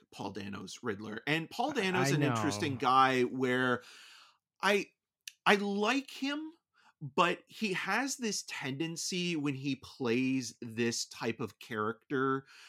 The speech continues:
Speaker 1: to go over the top in a manner that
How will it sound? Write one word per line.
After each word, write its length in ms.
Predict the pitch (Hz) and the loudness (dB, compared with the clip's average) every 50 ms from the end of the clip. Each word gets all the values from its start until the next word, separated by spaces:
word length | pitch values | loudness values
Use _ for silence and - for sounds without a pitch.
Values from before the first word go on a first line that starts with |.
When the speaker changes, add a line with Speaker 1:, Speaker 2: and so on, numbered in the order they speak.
| - _ - | -18 _ -10
Speaker 1:
to 80 | - 117 | -8 -2
go 280 | - 156 143 143 139 - | 2 4 6 6 6 6
over 340 | 135 135 147 147 156 175 156 | 6 6 6 4 2 0 0
the 120 | 147 143 | 0 -2
top 500 | 143 - - - 123 110 113 120 - - - | -2 -4 -6 -4 -2 0 2 0 0 -2 -4
in 100 | 131 127 | -4 -4
a 40 | 117 | -4
manner 800 | 110 110 110 107 104 110 107 110 113 117 117 120 117 117 117 - - 113 110 | -4 -4 -4 -4 -2 -2 -2 -2 -2 -2 -2 0 0 -2 -2 -4 -6 -8 -4
that 420 | 120 110 104 104 104 107 - - | 0 0 2 2 0 0 -2 -8